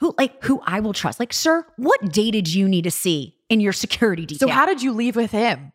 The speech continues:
Speaker 2: Did you re-, just, like, bye?
Speaker 1: He was like, so, oh, then he went into this, and I will close it out. He started talking to me about how I haven't really dated alpha men in the past.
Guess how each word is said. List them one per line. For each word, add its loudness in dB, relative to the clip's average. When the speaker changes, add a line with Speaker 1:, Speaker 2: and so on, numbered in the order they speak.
Speaker 2:
Did -4
you -2
re-, -6
just, -2
like, -2
bye? -2
Speaker 1:
He 4
was 2
like, 0
so, 0
oh, 0
then -6
he -4
went 4
into 0
this, -2
and 0
I 2
will 0
close 0
it 2
out. 2
He 0
started 0
talking 0
to 0
me 0
about 0
how 0
I 2
haven't 0
really 0
dated 0
alpha 0
men -2
in -2
the -8
past. -4